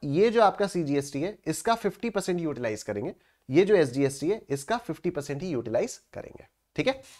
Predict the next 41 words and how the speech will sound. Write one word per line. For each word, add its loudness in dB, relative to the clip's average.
तो 4
once 6
again, -2
I 0
apologize 2
for -4
the -2
confusion, -4
और 4
अब 2
हम -2
लोग 0
इसको -2
सही -2
तरीके -4
से -8
सॉल्व -4
करते -10
हैं, -12
आओ। -6
<coughs> 2
Determine 6
the 2
amount 4
of 4
input 0
tax 0
credit -2
available 2
to 0
Punjab 2
National -2
Bank 2
for 0
the 0
month 0
of -2
November 0
twenty-two -2
and 2
also 2